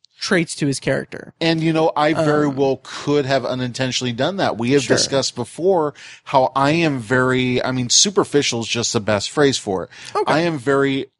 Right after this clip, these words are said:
Speaker 2: on the surface.
Speaker 1: Mm-hmm.
Speaker 2: I don't read too deep into things. I've
Speaker 1: Mm-hmm.
Speaker 2: read too deep into things before. It's made me very depressed. I try not to do it anymore. I'm a
Speaker 1: Sure.
Speaker 2: very surface level
Speaker 1: Mm-hmm.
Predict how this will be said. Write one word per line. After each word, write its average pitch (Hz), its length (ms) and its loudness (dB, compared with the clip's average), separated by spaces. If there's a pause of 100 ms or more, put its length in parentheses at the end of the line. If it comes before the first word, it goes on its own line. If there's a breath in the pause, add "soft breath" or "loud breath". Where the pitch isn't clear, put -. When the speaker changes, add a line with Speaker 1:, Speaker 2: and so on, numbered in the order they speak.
(120)
Speaker 2:
on 131 300 2
the 127 80 0
surface. 107 760 -2
Speaker 1:
Mm-hmm. 147 300 0 (480 loud breath)
Speaker 2:
I 135 480 4
don't 131 300 2 (120)
read 120 360 -6
too 117 300 -2
deep 107 280 -8
into 98 220 -8
things. 95 400 -8
I've - 120 2
Speaker 1:
Mm-hmm. - 80 -2
Speaker 2:
read 123 200 4
too 131 160 0
deep 120 240 -2
into 117 160 -2
things 113 380 -2
before. 117 760 2 (300 loud breath)
It's 110 240 -2
made 117 160 0
me 113 100 -2
very 110 280 -2
depressed. 117 440 0
I 113 60 0
try 110 220 0
not 107 180 -2
to 107 100 -10
do 104 120 -4
it 95 80 -6
anymore. 98 220 -6
I'm 104 40 -4
a 110 40 -2
Speaker 1:
Sure. 262 160 0
Speaker 2:
very 117 220 -2
surface - 960 0
level 120 560 2
Speaker 1:
Mm-hmm. 143 160 -4